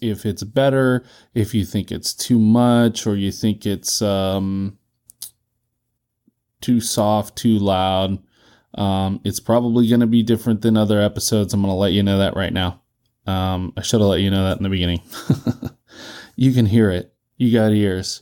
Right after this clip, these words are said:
You got fucking ears. If you came from the last episode to this episode, you would probably notice a marked difference.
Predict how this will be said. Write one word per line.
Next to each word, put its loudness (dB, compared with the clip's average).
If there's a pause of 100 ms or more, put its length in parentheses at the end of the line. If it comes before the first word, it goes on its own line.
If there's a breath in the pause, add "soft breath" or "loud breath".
You 0
got -4
fucking -2
ears. -4 (520 soft breath)
If 0
you 4
came 0
from 2
the 4
last 0
episode -2
to -6
this 0
episode, -4
you -4
would -2
probably 2
notice 2
a -2
marked 0
difference. -4